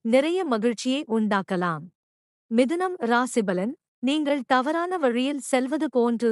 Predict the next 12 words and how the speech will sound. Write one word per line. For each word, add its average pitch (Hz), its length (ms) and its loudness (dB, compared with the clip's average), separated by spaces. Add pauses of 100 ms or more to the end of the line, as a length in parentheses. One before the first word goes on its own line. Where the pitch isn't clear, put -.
தோன்றுகிறது. 208 680 0 (1000)
சரி, 214 300 2 (360)
இது 285 280 2
முற்றுப்புள்ளி 277 720 0
போல் 190 320 2
தெரிகிறது 226 580 2
மற்றும் 208 360 0
நீங்கள் 240 460 2
இதிலிருந்து 277 640 0 (100)
தப்பிக்க 247 520 0
வழிகளை 233 460 2 (100)
தேடுகிறீர்கள். 196 760 0